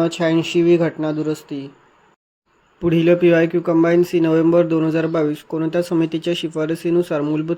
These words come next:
कर्तव्यांचा समावेश करण्यात आला? एक, देवराज समिती. दोन, करण सिंग समिती. तीन, स्वर्ण सिंग समिती.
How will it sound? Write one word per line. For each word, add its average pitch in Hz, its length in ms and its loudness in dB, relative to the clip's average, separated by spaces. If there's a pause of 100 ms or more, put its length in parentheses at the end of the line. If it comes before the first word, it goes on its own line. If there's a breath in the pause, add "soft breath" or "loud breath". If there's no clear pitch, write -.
कर्तव्यांचा 160 580 -4
समावेश 160 500 -2
करण्यात 156 380 -6
आला? 139 360 -4 (800)
एक, 165 240 -2
देवराज 165 540 4
समिती. 165 640 0 (320)
दोन, 160 380 2
करण 160 400 0
सिंग 170 280 0
समिती. 160 600 -2 (500)
तीन, 170 300 2
स्वर्ण 165 420 0
सिंग 175 280 0
समिती. 160 600 -2